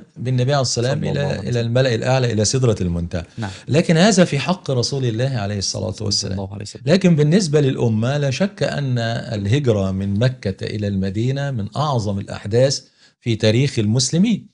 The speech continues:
Speaker 2: ما شاء الله.
Speaker 1: لأن فتح مكة فتح الأعظم، لكن فتح مكة ترتب على الهجرة.
Speaker 2: نعم.
Speaker 1: لو لم تكن الهجرة ما فتحت
Speaker 2: ما فتحت
Speaker 1: مكة.
Speaker 2: مكة، سبحان الله.
Speaker 1: فهي ال-، ال-، الأصل هو
Speaker 2: آه.
Speaker 1: الهجرة.
Speaker 2: مم.
Speaker 1: لأنه لما خرجوا من ال-، من مكة إلى المدينة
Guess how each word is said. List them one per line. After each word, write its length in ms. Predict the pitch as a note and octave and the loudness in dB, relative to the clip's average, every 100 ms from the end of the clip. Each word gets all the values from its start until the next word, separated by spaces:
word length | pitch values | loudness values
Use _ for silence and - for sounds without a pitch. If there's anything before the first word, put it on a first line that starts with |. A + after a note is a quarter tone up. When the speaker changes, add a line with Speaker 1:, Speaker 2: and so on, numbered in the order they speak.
| _ | _
Speaker 2:
ما 80 | A2+ | -10
شاء 180 | G#2 - | -10 -4
الله. 180 | A2+ C3 | 0 2
Speaker 1:
لأن 280 | C3 C3 C3 | 4 2 2
فتح 300 | E3 F3+ C#3+ | 2 2 2
مكة 320 | D3 D#3 B2+ | 2 4 2
فتح 260 | C#3+ C#3+ | 4 0
الأعظم، 460 | B2+ C3 C3+ B2+ B2+ | 0 4 4 6 4
لكن 360 | A#2+ B2 F3 E3 | 4 4 4 4
فتح 300 | F3 - C#3+ | 2 -2 -2
مكة 300 | D3 - C#3 | -2 0 0
ترتب 560 | C3 C#3+ F3+ - A#2+ | 4 4 2 0 0
على 180 | G#2 G#2+ | 0 0
الهجرة. 400 | G2 C#3+ G2 D#2 - | 0 -2 -4 -8 -10
Speaker 2:
نعم. 280 | A2+ G#2 E2+ - _ _ | -8 -6 -8 -14 _ _
Speaker 1:
لو 180 | G2+ G#2+ | 0 2
لم 160 | A2 G#2 | 2 2
تكن 360 | D3+ E3 D3+ | 2 2 4
الهجرة 640 | C3+ A#2+ A2+ A#2+ C#3+ F3 - _ - | 4 6 6 6 4 2 -14 _ -6
ما 180 | A2+ A#2+ | 0 2
فتحت 340 | D3+ E3+ B2 | 2 2 0
Speaker 2:
ما 40 | |
فتحت 320 | - F#3 B3 G#2 | 0 2 0 0
Speaker 1:
مكة. 120 | G2 | -4
Speaker 2:
مكة، 100 | F#2+ | -6
سبحان 260 | - G2+ G2+ | -8 -6 -2
الله. 100 | F#2 | 2
Speaker 1:
فهي 500 | G#2+ B2+ C#3 D3 D#3 | 2 4 4 2 2
ال-، 220 | B2 A#2 | 0 0
ال-، 280 | A2 A2+ A2 | -2 -2 -4
الأصل 540 | G#2 - G#3+ A#3+ - | -2 4 4 4 2
هو 280 | C3 C3+ D#3+ | 0 2 2
Speaker 2:
آه. 120 | D#3+ C3 | 0 0
Speaker 1:
الهجرة. 460 | A2+ B2 G2+ F2 - - | 2 2 2 -2 -8 -16
Speaker 2:
مم. 200 | A2 F2+ | -14 -10
Speaker 1:
لأنه 260 | F2 A2 A#2 | -4 0 4
لما 380 | B2+ D3+ C#3+ C3+ | 4 4 4 2
خرجوا 600 | C3 E3 F3+ B2 B2+ B2+ | 4 4 4 4 2 2
من 260 | A#2 A#2+ A#2 | 0 0 2
ال-، 680 | G2+ F#2 F#2 F#2 F#2+ F#2 F#2 | 2 2 0 -2 -4 -4 -2
من 420 | G#2+ G#2 G2 F#2+ | 2 2 2 2
مكة 440 | C#3+ - A2+ G#2+ | 2 2 -2 -2
إلى 200 | A2 A2+ | -2 0
المدينة 540 | G#2 G2+ G2 A#2 A#2+ | 0 0 0 0 0